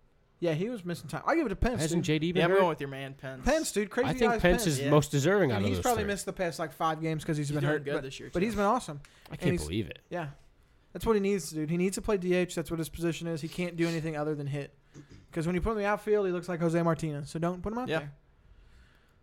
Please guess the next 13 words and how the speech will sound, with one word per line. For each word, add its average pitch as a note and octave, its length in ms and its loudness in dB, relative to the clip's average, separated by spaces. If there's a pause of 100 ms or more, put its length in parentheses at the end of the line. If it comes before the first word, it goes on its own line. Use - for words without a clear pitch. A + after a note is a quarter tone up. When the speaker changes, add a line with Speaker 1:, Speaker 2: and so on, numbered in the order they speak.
(540)
Speaker 1:
So - 180 -10
we E3 120 -4
got, D3+ 440 -2 (200)
I'm G3+ 60 -10
gonna F#3 140 0
go F3 200 6
down F3 180 4
the E3 40 -2
list. E3+ 200 -2
We F3 80 2
have D#3+ 120 2
Sanchez, A#3 520 4
Voit, F#3+ 400 2